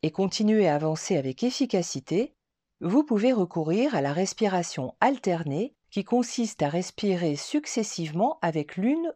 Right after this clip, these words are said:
ou l'autre des narines. En pratique, c'est très simple. Avec votre index, fermez votre narine droite et inspirez tranquillement par la narine gauche, puis fermez votre narine gauche et expirez du côté droit.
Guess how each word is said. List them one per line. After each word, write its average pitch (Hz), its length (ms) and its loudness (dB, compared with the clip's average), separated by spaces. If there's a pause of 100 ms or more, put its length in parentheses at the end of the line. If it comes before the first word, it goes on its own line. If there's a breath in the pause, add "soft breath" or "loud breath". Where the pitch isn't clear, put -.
ou 170 140 0
l'autre 202 400 0
des 165 100 0
narines. 135 500 -4 (800)
En 160 100 -4
pratique, 247 520 -4
c'est - 220 -4
très - 220 2
simple. - 520 -6 (540)
Avec 143 280 2
votre 135 280 -4
index, 165 560 2
fermez 170 480 0
votre 180 320 -2
narine 190 340 2
droite 143 480 -2 (480)
et 180 160 4
inspirez 214 560 0
tranquillement 269 680 0
par 196 180 0
la 165 120 2
narine 196 380 0
gauche, 143 480 -4 (1000)
puis 156 180 -4
fermez 185 380 0
votre 170 280 -2
narine 139 380 -4
gauche 262 400 0 (120)
et - 260 -2
expirez 226 680 -2
du 143 160 -6
côté 214 320 0
droit. 143 320 -8